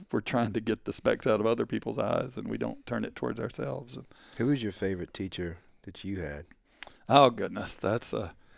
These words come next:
Speaker 1: of course, I loved Max. Uh,
Speaker 2: Mm-hmm.
Speaker 1: I had Max Callahan for sixth grade social studies then. And, uh, to this day, I know more about the Egyptians and the, the,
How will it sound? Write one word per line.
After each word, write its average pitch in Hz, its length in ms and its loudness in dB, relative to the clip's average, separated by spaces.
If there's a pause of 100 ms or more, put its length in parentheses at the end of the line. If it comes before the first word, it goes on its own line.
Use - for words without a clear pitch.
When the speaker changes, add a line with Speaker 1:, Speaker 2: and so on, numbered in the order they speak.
(120)
Speaker 1:
of - 60 -18
course, 107 120 -2
I 104 60 2
loved 135 420 12
Max. 110 540 4
Uh, 104 460 2 (380)
Speaker 2:
Mm-hmm. 95 320 -4
Speaker 1:
I 110 160 4
had 110 220 8
Max 110 320 0
Callahan 107 560 2
for 104 300 -2 (320)
sixth - 400 4
grade 113 440 8
social 151 440 8
studies 98 480 -4
then. 117 480 2 (400)
And, 113 280 0
uh, 98 120 -2 (160)
to 170 120 8
this 156 200 10
day, 120 600 8 (360)
I 127 100 2
know 127 200 6
more 113 200 8
about 110 300 8
the 107 120 2
Egyptians 117 840 2
and 107 400 0
the, 101 320 0 (400)
the, 104 460 -2